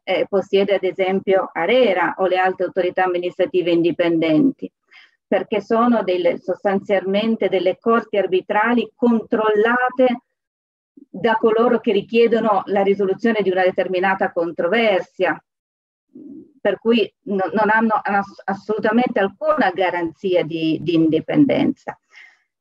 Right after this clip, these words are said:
Ancora, fanno parte di questi nuovi sovrani ovviamente gli stati, ma gli stati con un ruolo, diciamo, marginale. Lo Stato è colui che deve creare le condizioni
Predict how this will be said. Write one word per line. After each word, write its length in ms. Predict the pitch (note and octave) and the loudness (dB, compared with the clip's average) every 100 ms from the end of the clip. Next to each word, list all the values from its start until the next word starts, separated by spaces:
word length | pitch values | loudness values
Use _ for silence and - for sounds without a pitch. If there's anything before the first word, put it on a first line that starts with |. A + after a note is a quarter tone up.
| _ _ _ | _ _ _
Ancora, 600 | G#3+ A3+ - C#4 G#3 F3 | -4 -2 2 2 4 2
fanno 360 | - A3+ A3+ A3 | 0 2 2 2
parte 440 | G#3+ B3 - C4 | 0 0 0 0
di 140 | A#3 - | 0 0
questi 280 | G3 G3 | -2 -2
nuovi 280 | G3+ G#3 A3 | 0 2 0
sovrani 440 | A#3+ D4+ F3+ G#3 A#3 | 0 0 0 2 0
ovviamente 560 | G3+ G3 F#3+ G#3 G#3 | 0 0 0 0 0
gli 140 | G3 F#3+ | 0 -2
stati, 560 | - F3+ D3+ D#3 F#3+ | -4 -4 -4 -2 -2
ma 140 | G#3 B3 | 0 2
gli 160 | C#4+ | 2
stati 600 | C4+ - A#3 B3+ C4 C#4+ | 0 0 0 0 0 -2
con 200 | - G#3+ | 0 0
un 100 | A#3 | 2
ruolo, 380 | A3+ G3+ A3 A#3 | 4 4 4 2
diciamo, 580 | G#3 G3 F#3+ G3+ G#3 G3+ | 0 -2 0 2 2 2
marginale. 880 | G3 F#3+ F3 E3+ G3 A#3+ G#3 E3+ E3+ | 2 0 -2 -4 0 0 0 -2 -2
Lo 120 | F3 | -2
Stato 460 | G3 - G#3 A#3 A#3 | -4 -2 0 0 -2
è 80 | G3+ | -4
colui 300 | F#3+ G3 A3 | -2 -2 -2
che 140 | G#3 | -2
deve 260 | G3+ F#3+ F#3 | 0 0 0
creare 640 | G3+ A3 A#3 G#3 E3+ F3 | 0 2 2 2 0 0
le 160 | F3+ G3 | 0 -2
condizioni 960 | G#3 G#3 A3 A#3+ - A3+ G#3 A3+ B3 | -2 0 0 -2 0 2 4 4 2